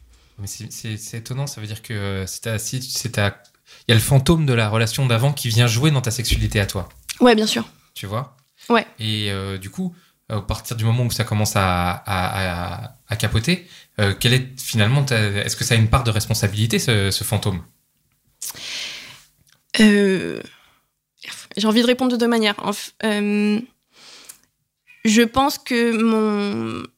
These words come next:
Speaker 2: ma, ma, mon, mon histoire d'avant a joué dans ma manière de, de, de me comporter avec lui et dans ma manière d'aller vers lui. Justement, j'avais du mal à aller vers lui. Donc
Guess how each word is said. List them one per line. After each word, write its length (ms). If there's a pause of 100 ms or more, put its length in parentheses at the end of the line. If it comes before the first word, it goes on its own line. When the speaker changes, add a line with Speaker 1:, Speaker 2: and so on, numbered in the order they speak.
(160)
Speaker 2:
ma, 300
ma, 220
mon, 240
mon 200
histoire 360
d'avant 600
a 180
joué 320
dans 260
ma 160
manière 360
de, 520
de, 880
de 120
me 80
comporter 440
avec 280
lui 160 (640)
et 100
dans 140
ma 160
manière 240
d'aller 220
vers 160
lui. 160
Justement, 320
j'avais 180
du 120
mal 180
à 40
aller 140
vers 160
lui. 200 (520)
Donc 300